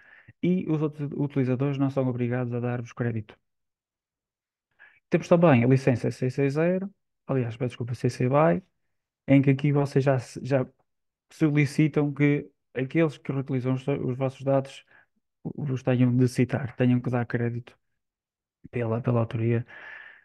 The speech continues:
da, da criação do conjunto de dados. Ok? Eh, portanto,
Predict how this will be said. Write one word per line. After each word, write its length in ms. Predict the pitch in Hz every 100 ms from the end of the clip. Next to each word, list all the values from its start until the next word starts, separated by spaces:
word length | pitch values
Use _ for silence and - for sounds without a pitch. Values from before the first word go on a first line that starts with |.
| -
da, 200 | - 120
da 120 | 120
criação 560 | 120 120 110 117 113 135 147 -
do 180 | 135
conjunto 720 | 120 120 113 120 113 - - - -
de 100 | 117
dados. 440 | 104 - - - _ _ _ _ _ _ _ _ _ _ - 117
Ok? 260 | 120 117 - - - - - - - _ _ _ -
Eh, 320 | 110 110 113
portanto, 440 | - 131 123 -